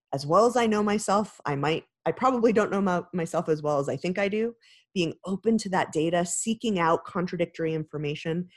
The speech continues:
those are the ki-, types of things that allow us to deal with crises, right? To say, "How am I showing up? What are my values? What are the things I need to hold on to?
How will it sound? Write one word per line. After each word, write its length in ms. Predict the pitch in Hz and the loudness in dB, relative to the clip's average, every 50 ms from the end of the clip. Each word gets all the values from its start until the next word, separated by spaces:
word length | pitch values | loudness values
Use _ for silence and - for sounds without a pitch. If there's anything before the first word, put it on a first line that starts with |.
| _ _ _ _ _ _ | _ _ _ _ _ _
those 180 | 220 240 277 | -6 -4 -4
are 60 | 285 269 | -2 -4
the 100 | 247 226 | -4 -6
ki-, 160 | - - - _ - | -6 -12 -18 _ -2
types 220 | 202 175 180 - | -2 -2 -2 -4
of 100 | 175 147 - | -8 -8 -2
things 280 | - 240 247 226 185 | -2 0 0 0 -2
that 80 | 156 147 | -2 -2
allow 480 | 151 143 147 156 156 185 240 247 226 | -2 -2 -2 -4 -4 -2 0 2 4
us 300 | 165 143 127 151 - - | 4 4 2 0 -4 -10
to 120 | - - 160 | -8 -8 -8
deal 300 | 147 - 156 147 143 147 | -4 -2 -2 -2 0 -2
with 140 | 143 147 - _ | -2 -4 -10 _
crises, 640 | _ - 220 285 302 - - - 78 80 - - - | _ -10 -8 -8 -8 -8 -10 -10 -10 -12 -14 -14 -2
right? 180 | - 151 160 156 | 0 0 0 0
To 80 | - 180 | -4 -10
say, 340 | - - 165 156 151 151 - - - - - _ - | -4 0 2 2 2 2 0 -8 -20 -20 -20 _ -6
"How 180 | - 202 208 | 0 0 2
am 100 | 247 254 | 4 4
I 60 | 240 202 | 2 2
showing 360 | - - - 180 170 156 147 | 2 0 -2 -2 0 0 0
up? 280 | 135 139 - - - _ - - _ _ _ _ _ _ 165 170 135 - | -2 -2 -4 -8 -16 _ -20 -20 _ _ _ _ _ _ -12 -12 -10 -10
What 180 | 170 175 226 262 | -6 -4 -4 -2
are 80 | 320 | 0
my 160 | 359 339 262 175 | 0 0 0 0
values? 600 | 135 139 127 139 160 165 156 139 123 131 - - | 0 0 2 2 2 2 2 0 -2 -4 -6 -4
What 100 | 170 214 | 0 0
are 60 | 262 | 0
the 100 | 254 262 | 0 0
things 240 | 262 233 196 190 185 | -2 -2 -2 -2 0
I 80 | 165 151 | -2 -2
need 180 | 165 156 151 - | -2 -2 -4 -6
to 60 | 143 | -8
hold 280 | - - 151 147 143 | -4 -2 -2 -2 -2
on 200 | 147 143 143 170 180 | -2 -4 -4 -6 -6
to? 220 | - 139 127 - | -6 -6 -6 -6